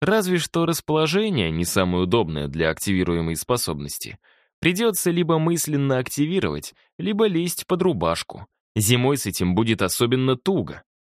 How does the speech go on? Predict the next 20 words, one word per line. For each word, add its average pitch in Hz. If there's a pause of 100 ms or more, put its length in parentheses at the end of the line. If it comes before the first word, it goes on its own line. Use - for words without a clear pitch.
Не 104
стал 214
томить 139
и 160
использовал 104
паузу. 71 (380)
Мир 185
вокруг 95
замер, 139 (240)
а 135
мысли 196
заполнились 160
информацией 127
об 110
её 107
использовании 107 (280)
и 151
о 208
возможных 135
настройках. 98